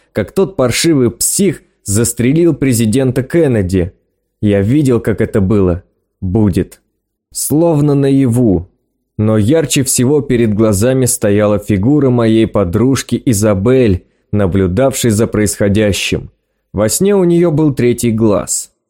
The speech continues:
Родители отвели меня к психологу, потому что, когда президента в самом деле застрелили, я ушёл в себя, ни с кем не разговаривал, только сидел и думал. Психолог оказался симпатичной женщиной по имени Кэрол Хаймс.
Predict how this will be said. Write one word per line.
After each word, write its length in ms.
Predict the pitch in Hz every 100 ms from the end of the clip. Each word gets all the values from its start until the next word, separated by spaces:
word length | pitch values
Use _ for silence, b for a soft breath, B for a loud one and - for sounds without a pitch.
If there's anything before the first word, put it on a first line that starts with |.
| _
Родители 640 | - 95 131 196 185 170
отвели 540 | - 127 113 110 117 160
меня 300 | 147 143 143
к 160 | -
психологу, 800 | - - 139 - 175 147 107 92
потому 440 | - 101 113 139
что, 180 | 131 -
когда 400 | - 107 120 147
президента 720 | - 113 104 120 156 135 113
в 60 | 101
самом 460 | - 151 139 113 104
деле 280 | 143 127
застрелили, 880 | 92 104 - - 113 151 175 123 92 95
я 240 | 101 135
ушёл 400 | 160 - 143 135
в 60 | -
себя, 540 | - 104 110 98 87 - _ _
ни 80 | 110
с 140 | 104 -
кем 200 | 185 135
не 100 | 110
разговаривал, 840 | 98 92 95 104 143 135 117 110
только 340 | - 107 -
сидел 500 | 104 - 92 113 131
и 200 | - -
думал. 640 | 117 117 143 113 92 87 - _ _ _ _ _ -
Психолог 580 | - 123 185 196 180
оказался 600 | 160 127 123 120 156 135
симпатичной 880 | 123 135 117 110 101 160 135 139 135
женщиной 540 | 107 120 131 - 127 123
по 140 | 113
имени 420 | 107 117 120 120
Кэрол 480 | 117 - 110 107 107
Хаймс. 680 | - 139 131 104 95 -